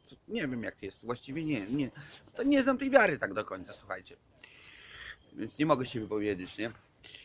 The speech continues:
Także, no, no życzę wam wszystkiego najlepszego na te święta, wszystkim moim widzom. Pamiętajcie, wy też jesteście jedni, jedni, nietypowi.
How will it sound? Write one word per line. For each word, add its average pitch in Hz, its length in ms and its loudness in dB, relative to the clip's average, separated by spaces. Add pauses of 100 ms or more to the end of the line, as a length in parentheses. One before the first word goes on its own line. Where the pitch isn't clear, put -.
(420)
Także, 117 600 2
no, 131 480 0 (440)
no 160 180 -8
życzę 247 280 -4
wam 214 160 -2
wszystkiego 202 640 0
najlepszego 202 640 2
na 151 140 2
te 139 120 -4
święta, 123 400 -2
wszystkim 226 440 0
moim 233 300 2
widzom. 147 560 2 (580)
Pamiętajcie, 190 600 4
wy 180 180 2
też 196 440 8
jesteście 175 760 2
jedni, 151 800 6 (180)
jedni, 156 500 6
nietypowi. 147 1000 2